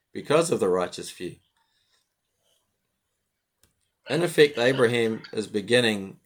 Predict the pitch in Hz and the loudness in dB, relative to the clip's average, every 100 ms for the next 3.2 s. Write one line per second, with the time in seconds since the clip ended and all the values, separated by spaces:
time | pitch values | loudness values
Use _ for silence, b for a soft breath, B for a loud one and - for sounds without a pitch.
0 | _ _ _ _ 98 - 147 123 117 117 | _ _ _ _ -14 -10 0 2 2 2
1 | 107 98 107 - 101 104 107 92 90 87 | -2 -6 -6 -6 -2 0 0 -2 -6 -6
2 | 90 - - 127 - 95 85 87 - 113 | -8 -8 -6 -6 -6 -10 -10 -8 -2 0
3 | 80 85 | -2 -6